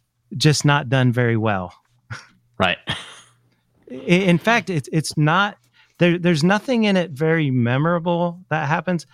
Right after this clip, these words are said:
Speaker 1: I, I know I read it shortly before I talked to Jeff about it at GaryCon. And as we got closer, I decided to cram through the audiobook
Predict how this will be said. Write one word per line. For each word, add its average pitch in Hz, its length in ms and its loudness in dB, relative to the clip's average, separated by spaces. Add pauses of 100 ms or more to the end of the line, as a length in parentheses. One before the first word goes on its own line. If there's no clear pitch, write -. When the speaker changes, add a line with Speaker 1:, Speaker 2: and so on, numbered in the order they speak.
(140)
Speaker 1:
I, 151 120 0
I 160 160 0
know 180 140 2
I 160 160 0
read 165 240 0
it 175 240 0
shortly 170 400 0
before 139 640 0
I 127 100 -6
talked 131 300 -2
to 120 80 -4
Jeff 120 360 -2
about 131 280 2
it 131 100 -2
at 120 220 -2
GaryCon. 151 680 0 (640)
And 143 220 4
as 143 220 0
we 143 120 0
got 143 240 -2
closer, 143 680 0 (320)
I 139 100 2
decided 139 500 0
to 120 80 0
cram 147 440 0
through 156 200 0
the 135 100 0
audiobook 156 760 0